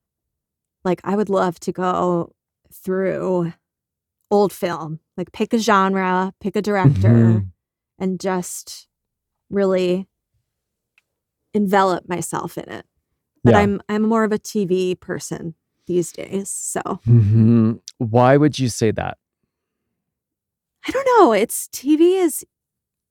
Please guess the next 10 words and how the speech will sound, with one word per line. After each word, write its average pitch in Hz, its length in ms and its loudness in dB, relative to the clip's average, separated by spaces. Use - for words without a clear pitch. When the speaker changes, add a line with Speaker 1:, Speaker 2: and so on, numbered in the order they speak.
Speaker 1:
it's, - 260 -14
it's 254 180 -6
easier 285 360 0
to 294 100 0
binge, 220 760 -4
<laughs> - 100 -12
I 233 80 2
guess. 254 440 -2
So, 214 720 -4
Speaker 2:
Mm-hmm. 104 320 4